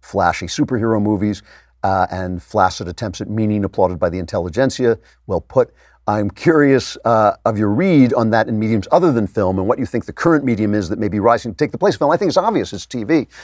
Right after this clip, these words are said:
I think some of T V has just become great. Uh, it's still a writer's medium. Uh, you know, it's changing because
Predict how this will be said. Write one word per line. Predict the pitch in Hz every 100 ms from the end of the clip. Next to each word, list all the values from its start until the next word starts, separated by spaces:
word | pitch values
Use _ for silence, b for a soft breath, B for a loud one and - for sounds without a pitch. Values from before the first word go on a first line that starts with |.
| B
I | 113
think | 127 -
some | - 131
of | 113 -
T | - 120
V | 131 127
has | 95 87
just | - -
become | 113 107 87
great. | 85 117 127 B B B
Uh, | 95 90
it's | 87
still | - 120
a | 101
writer's | 90 110 120 104
medium. | 120 117 127 127 120 b b b
Uh, | 98 98 95 95
you | 139
know, |
it's | 98 -
changing | - 131 135 120 135 131
because | 113 - 101 90 -